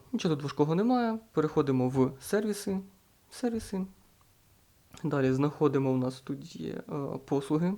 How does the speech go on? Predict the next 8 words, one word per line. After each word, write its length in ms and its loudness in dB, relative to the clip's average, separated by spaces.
ось 240 -8
вони. 220 -2
Послуги. 500 -4
Після 220 -2
цього 380 0
ми 240 -2
заходимо 640 -2
в, 440 -4